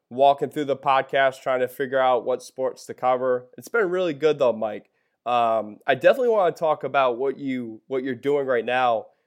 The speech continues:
uh, as you work at nessun. Um, can you kinda discuss your role, what you do there?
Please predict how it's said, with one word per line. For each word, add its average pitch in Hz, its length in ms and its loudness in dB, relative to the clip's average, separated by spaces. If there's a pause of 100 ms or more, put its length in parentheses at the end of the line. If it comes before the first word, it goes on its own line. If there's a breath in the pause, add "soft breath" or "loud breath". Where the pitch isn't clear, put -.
uh, 113 240 -2
as 113 180 -6
you 120 80 -10
work 127 260 -4
at 107 120 -2
nessun. 117 680 -4
Um, 110 360 -2
can 156 160 -12
you 190 100 -10
kinda 208 400 -4 (100)
discuss 143 520 -4
your 123 100 -6
role, 123 460 0
what 117 180 -6
you 110 100 -14
do 120 180 -10
there? 147 260 -6